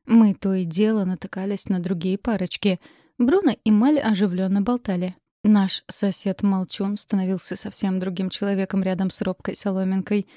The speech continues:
будто даже выше ростом и шире в плечах. Другие первокурсники-чаровники, хоть и шли рядом, смотрели в разные стороны и молчали. Не просто им будет справиться с заданием.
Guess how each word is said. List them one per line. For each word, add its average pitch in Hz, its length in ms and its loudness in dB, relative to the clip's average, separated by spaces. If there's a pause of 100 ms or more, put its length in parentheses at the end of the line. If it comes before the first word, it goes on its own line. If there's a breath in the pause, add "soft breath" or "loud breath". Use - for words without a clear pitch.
(220 soft breath)
будто 208 340 0
даже 185 280 0
выше 180 260 -4
ростом 190 440 2
и - 20 4
шире 190 260 0
в - 100 -10
плечах. 190 540 -4 (300)
Другие 240 400 4
первокурсники-чаровники, 185 1400 -2
хоть 190 340 -2
и 196 80 2
шли 190 340 0
рядом, 254 440 6 (260 soft breath)
смотрели 190 540 2
в 175 60 -2
разные 180 340 0
стороны 196 480 0
и 180 40 0
молчали. 190 560 -4 (340)
Не 370 160 -2
просто 208 440 -4
им 185 140 0
будет 180 260 -4
справиться 180 540 -2
с - 20 -2
заданием. 185 560 0